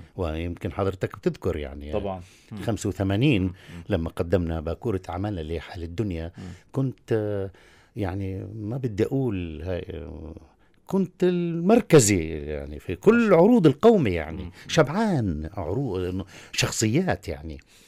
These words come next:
Speaker 1: إحنا مثل ما تفضلت حضرتك قبل شوي في الحوار، إنه في شيء بالمونودراما بينقال،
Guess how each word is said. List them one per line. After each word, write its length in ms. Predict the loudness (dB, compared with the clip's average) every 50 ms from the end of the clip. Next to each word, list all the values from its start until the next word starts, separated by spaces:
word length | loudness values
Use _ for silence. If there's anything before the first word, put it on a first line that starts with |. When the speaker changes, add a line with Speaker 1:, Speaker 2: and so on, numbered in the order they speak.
| -18 _ -8
Speaker 1:
إحنا 380 | -6 -2 0 0 0 0 -2 -6 -10 -20 -20 -10 -4
مثل 260 | -2 -2 -2 -2 -4 -4
ما 80 | -4
تفضلت 440 | -4 -4 -6 -6 -6 -6 -6 -8 -8
حضرتك 420 | -10 -12 -10 -8 -8 -8 -6 -6
قبل 140 | -8 -8 -8
شوي 300 | -10 -8 -6 -4 -4 -4
في 140 | -4 -6 -10
الحوار، 540 | -10 -8 -6 -6 -4 -4 -2 -2 -4 -4 -6 -8 -14 -20 -14 -8 -4 -2
إنه 140 | 0 -2
في 320 | -2 -4 -4 -4 -4 -4 -4 -6 -8 -6
شيء 320 | -2 0 2 2 2 2
بالمونودراما 880 | 2 0 0 0 2 0 0 0 0 0 2 2 2 0 0 -2 -2 -4 -6 -10 -10 -4
بينقال، 760 | -2 0 2 2 2 2 0 0 -2 0 0 0 -2 -2 -4